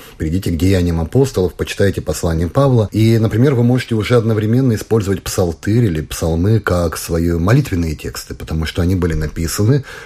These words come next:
как тексты для пения и для молитвы. То есть вы можете одновременно это использовать.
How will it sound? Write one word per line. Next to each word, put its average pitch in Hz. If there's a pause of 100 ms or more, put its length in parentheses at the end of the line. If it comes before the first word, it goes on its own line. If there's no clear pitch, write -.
(120)
как -
тексты 76
для 76
пения 123
и 120
для 107
молитвы. 120 (180)
То 80
есть 76
вы 82
можете 110
одновременно 87
это 95
использовать. 69